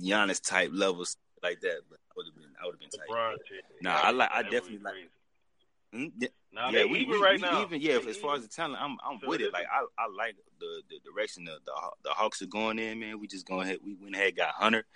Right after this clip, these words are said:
Speaker 1: from the draft. We got Cam Reddish, you know what I mean? We, we, we looking solid, man. We looking solid with that young core. So, you know, I just wanted to go ahead and get my,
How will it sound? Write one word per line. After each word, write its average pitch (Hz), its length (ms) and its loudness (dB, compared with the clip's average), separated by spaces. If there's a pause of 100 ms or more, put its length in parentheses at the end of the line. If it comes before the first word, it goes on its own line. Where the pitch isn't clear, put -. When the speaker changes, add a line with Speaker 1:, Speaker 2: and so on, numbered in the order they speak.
(320)
Speaker 1:
from 113 100 -6
the 110 60 0
draft. 107 320 2
We 113 80 -4
got 87 240 0
Cam 76 340 -6
Reddish, 113 440 4
you 107 120 -10
know 110 100 0
what 110 60 2
I 113 40 0
mean? 120 260 0
We, 120 220 0
we, 123 320 -2
we 127 240 -2
looking 87 400 -6
solid, 87 720 0
man. 87 180 -10
We 101 100 -6
looking 92 300 -6
solid 92 300 0
with 82 120 -8
that 80 140 -4
young 82 200 -8
core. 82 300 -4
So, - 220 -14 (480)
you 80 120 -10
know, 78 80 -4
I 92 60 2
just 90 140 -4
wanted 85 180 -2
to 80 40 -10
go 87 120 0
ahead 85 140 0
and 82 80 -10
get 85 160 -8
my, 85 80 -2